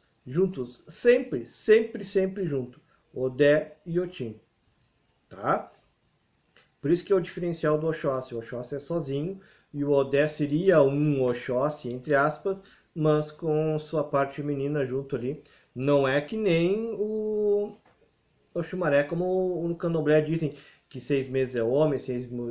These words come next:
meses é mulher. Não, não, não. É um outro orixá, uma orixá feminina, que anda junto com ele, tá bom? São os protetores das matas e dos animais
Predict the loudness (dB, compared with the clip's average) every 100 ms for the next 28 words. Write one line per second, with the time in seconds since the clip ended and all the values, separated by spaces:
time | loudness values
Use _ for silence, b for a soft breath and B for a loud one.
0 | -6 -6 -6 -4 -4 -4 0 2 4 4
1 | 4 2 -2 b b b _ -14 -12 -8
2 | 0 2 2 -2 -8 -10 -6 -4 -4 -6
3 | -12 -14 -16 -10 -2 2 2 0 -4 -4
4 | -4 -4 -4 -6 b b b _ 0 0
5 | 0 0 -2 -4 -6 -10 -14 -8 -4 -4
6 | -4 -8 -16 _ _ _ _ _ -12 -2
7 | -2 -2 -12 _ b b b 4 6 6
8 | 0 0 2 2 4 6 8 6 6 2
9 | 4 2 2 0 2 0 2 -2 -2 -6
10 | 0 2 2 2 0 0 -6